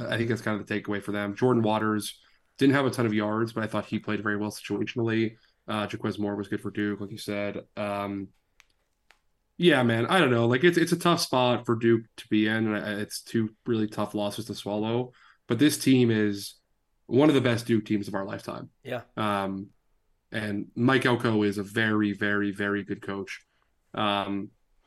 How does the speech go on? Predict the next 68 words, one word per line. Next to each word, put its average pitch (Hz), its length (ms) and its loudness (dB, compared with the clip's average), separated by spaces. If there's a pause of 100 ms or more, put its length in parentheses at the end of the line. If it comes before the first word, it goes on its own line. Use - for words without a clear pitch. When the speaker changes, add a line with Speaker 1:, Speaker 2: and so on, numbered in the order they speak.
(100)
Speaker 1:
I, 123 180 0
I - 40 4
think 143 160 4
Duke 143 160 4
can 117 100 0
hold 117 140 4
their 104 80 0
heads 101 240 -2
pretty 98 220 -4
high 101 160 -6
after - 180 -10
this 101 100 -10
one. - 160 -12 (240)
Speaker 2:
Yep, 113 240 -4 (240)
I 131 100 2
would 123 120 0
agree 104 180 -4
with 98 160 -8
that, 101 220 2
and 92 100 -10
I 92 60 -6
think 101 200 -10
that 95 120 -12
they 95 120 -4
will. 92 380 -2
Uh, 90 320 0
there 120 200 2
are 110 80 2
more 113 200 2
wins 98 260 -2
on 92 120 -4
the 95 60 -4
way 95 120 -2
for 92 140 -12
Duke. 90 240 -8
Hopefully 92 340 -8
Riley 87 320 -6
Leonard 90 380 -6
is 87 320 -10
okay. - 400 -8
I 76 120 -4
have 90 140 -10
not 92 240 -4
seen 85 360 -8
the, 85 240 -8 (760)
the 107 140 2
latest 101 400 0
on 92 160 0
him. 87 360 -2 (200)
Um, 80 520 -4 (120)
I 98 100 -2
hope 117 220 -2
that 104 120 -6
this 107 120 4
Speaker 1:
He 180 60 8
was 240 160 6
Speaker 2:
was 151 80 4
Speaker 1:
running 147 260 8
on 127 80 6
the 123 80 4
sideline. 123 640 2
I - 60 -4
mean, 110 160 0
I - 20 0
Speaker 2:
Yeah. 175 120 0
Speaker 1:
think 120 140 0 (360)
Speaker 2:
I, 123 140 2
I'm, 123 200 2